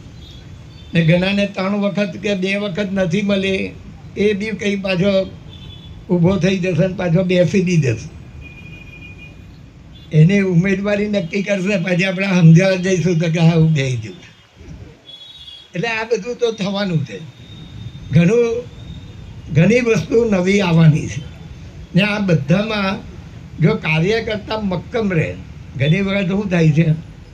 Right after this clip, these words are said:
આપણે ભારતીય જનતા પાર્ટી જોડે જોડાયેલા છે, કોઈ વ્યક્તિ જોડે નહીં. આપણે શું કરીએ છીએ,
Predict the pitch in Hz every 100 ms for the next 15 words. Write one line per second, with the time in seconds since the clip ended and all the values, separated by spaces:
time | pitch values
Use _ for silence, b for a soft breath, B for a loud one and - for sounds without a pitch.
0 | - - - 147 196 214 147 139 135 -
1 | 214 165 170 160 196 180 151 156 185 165
2 | 151 135 117 95 98 90 90 107 - -
3 | - - - - - - 185 202 190 156
4 | 160 - 220 185 196 190 160 135 - 107
5 | - - _ _ - - - - _ _
6 | - 131 160 202 220 170 214 208 196 196
7 | 180 190